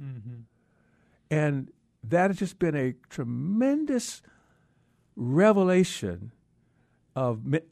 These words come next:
Speaker 2: my ministry of reconciliation, because, of course, that's the second phase. I think so many times you think, "Well, I wanna ask his forgiveness so we can have a relationship." No, no, no. It, it's, it's, it's, the first step is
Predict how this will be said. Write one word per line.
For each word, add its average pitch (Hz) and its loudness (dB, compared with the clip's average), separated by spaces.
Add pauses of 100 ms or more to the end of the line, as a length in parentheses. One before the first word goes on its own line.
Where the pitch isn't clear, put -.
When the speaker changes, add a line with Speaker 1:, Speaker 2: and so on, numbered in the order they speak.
(180)
Speaker 2:
my 131 -2
ministry 139 2
of 117 0
reconciliation, 120 -4
because, - -8
of 131 -4
course, 123 -4
that's 196 0
the 143 -2
second - -4
phase. 107 -2
I 107 -8
think 151 -6
so 170 -2
many 175 0
times 143 -4
you 131 -8
think, - -6 (460)
"Well, 123 -4
I 151 0
wanna 160 2
ask 139 0
his 143 -2
forgiveness 131 0
so 131 0
we 135 2
can 110 -4 (140)
have 127 -8
a 117 -10
relationship." 113 -2
No, 165 -2
no, 147 0
no. 135 -2
It, 113 -6
it's, - -10
it's, - -10
it's, - -10 (160)
the 113 -10
first 180 2
step 104 -4 (680)
is 120 -4